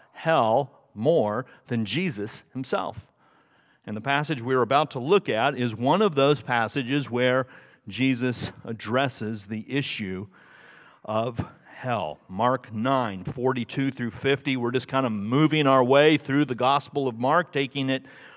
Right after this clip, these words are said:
one passage at a time. And so if you are able to stand, why don't you do that now? And let me read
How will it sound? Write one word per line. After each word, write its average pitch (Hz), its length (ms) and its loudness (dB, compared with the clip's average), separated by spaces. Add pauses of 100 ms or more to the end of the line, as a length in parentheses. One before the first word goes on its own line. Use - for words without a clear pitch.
(120)
one 143 500 2 (240)
passage 143 640 -2 (380)
at 120 160 -4
a - 20 -4
time. 160 540 0 (640)
And 117 240 -2
so 135 300 0
if 127 120 -6
you 151 160 -2
are 123 140 2
able 151 300 -4
to 123 120 -6
stand, 143 560 -2
why 131 140 0
don't 139 200 -4
you 131 120 -4
do 139 240 0
that 131 220 2
now? 131 360 0
And 123 80 -2
let 131 140 0
me 131 180 -4
read 139 540 -2